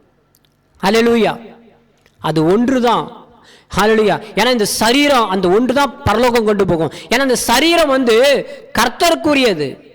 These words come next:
இந்த சரீரம் கர்த்தருக்குரியது, கர்த்தருடைய அவயவம். ஹல்லேலூயா. அப்படி இருந்தா மாத்திரம்தான் கர்த்தர் நமக்கு உதவி செய்கிறவராய் காணப்படுவார். ஹல்லேலூயா. கர்த்தருடைய கிண்ணு-, கிருபை வந்து ஒரு சில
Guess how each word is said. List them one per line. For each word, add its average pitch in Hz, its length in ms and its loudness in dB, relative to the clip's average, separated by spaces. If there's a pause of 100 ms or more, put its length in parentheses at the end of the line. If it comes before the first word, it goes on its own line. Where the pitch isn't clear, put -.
(140)
இந்த 160 120 -4 (100)
சரீரம் 269 480 0 (540)
கர்த்தருக்குரியது, 254 1040 0 (380)
கர்த்தருடைய 311 500 0 (120)
அவயவம். 277 460 0 (880)
ஹல்லேலூயா. 269 500 2 (1900)
அப்படி 151 420 -4 (140)
இருந்தா 254 300 2
மாத்திரம்தான் 214 760 0 (280)
கர்த்தர் 175 380 -4
நமக்கு 175 280 -2
உதவி 190 200 0 (100)
செய்கிறவராய் 156 580 -2
காணப்படுவார். 135 580 -4 (600)
ஹல்லேலூயா. 180 400 2 (360)
கர்த்தருடைய 247 480 0
கிண்ணு-, 247 300 -2 (140)
கிருபை 247 280 0
வந்து 240 260 2
ஒரு 233 120 2
சில 233 240 0